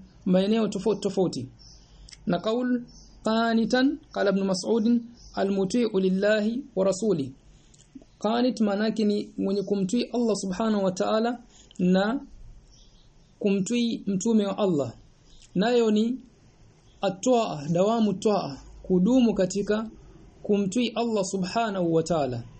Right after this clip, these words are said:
Qanita lillah, alikuwa ni mwenye kufunza umma khairi na alikuwa ni mwenye kumtii Allah Subhanahu wa Ta'ala. Kisha sifa ya tatu, hanifan. Hanifan, qala al-Imam Abi Ja-,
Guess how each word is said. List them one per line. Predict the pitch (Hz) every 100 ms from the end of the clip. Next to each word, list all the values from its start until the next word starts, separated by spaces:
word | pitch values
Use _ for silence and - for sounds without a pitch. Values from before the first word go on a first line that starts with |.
| - - -
Qanita | 247 233 190 185
lillah, | 165 165 156 123 -
alikuwa | 175 180 180 226 220 226 226 - -
ni | 185 196
mwenye | 196 190 185
kufunza | 185 180 240 233 190 165 -
umma | 202 196 180
khairi | 165 226 240 254 285 - - -
na | 185 190
alikuwa | 190 190 208 226
ni | 208
mwenye | 196 190 190 196 - - - - -
kumtii | 190 185 240 233
Allah | 233 226 196
Subhanahu | 185 185 - 233 208 180
wa | 165
Ta'ala. | 170 160 139 123 - - - -
Kisha | - -
sifa | 233 247 220
ya | 190
tatu, | 226 233 240 240 - - -
hanifan. | - - 190 254 247 226 208 160 123 - - _ _ _ - - -
Hanifan, | - 185 233 240 262 311 - _ _ _
qala | - 240 220
al-Imam | 180 180 196 196 185 190
Abi | 175 175
Ja-, | 170